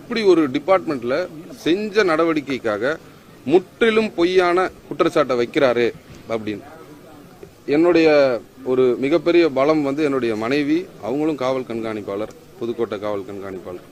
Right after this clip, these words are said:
அவங்க கிட்ட நான் கேட்டேன், "இந்த மாதிரி நம்மளே இப்படி மிரட்டுறாரே, ஒரு ஆய்வாளரோ, நமக்கு கீழே வேலை செய்யற ஒரு சார்பு ஆய்வாளரோ, ஒரு காவலரோ எப்படி எதிர்கொள்ள முடியும் இந்த மாதிரி?"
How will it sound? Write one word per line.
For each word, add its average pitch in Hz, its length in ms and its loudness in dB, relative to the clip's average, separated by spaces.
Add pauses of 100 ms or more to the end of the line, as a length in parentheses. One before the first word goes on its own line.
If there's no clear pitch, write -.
(120)
அவங்க 160 220 2
கிட்ட 160 200 -2
நான் 151 180 -4
கேட்டேன், 131 280 -4 (840)
"இந்த 123 160 -4
மாதிரி 165 320 2 (800)
நம்மளே 180 640 4
இப்படி 156 300 2
மிரட்டுறாரே, 131 580 0 (920)
ஒரு 147 340 4
ஆய்வாளரோ, 135 680 2 (160)
நமக்கு 139 340 -6
கீழே 139 220 -4
வேலை 135 300 0
செய்யற 127 180 -2
ஒரு 113 120 -4
சார்பு 123 420 -2
ஆய்வாளரோ, 104 540 -6
ஒரு 131 220 -8
காவலரோ 131 500 0 (500)
எப்படி 175 280 0
எதிர்கொள்ள 156 440 4
முடியும் 110 260 -4
இந்த 107 140 -6
மாதிரி?" 101 280 -6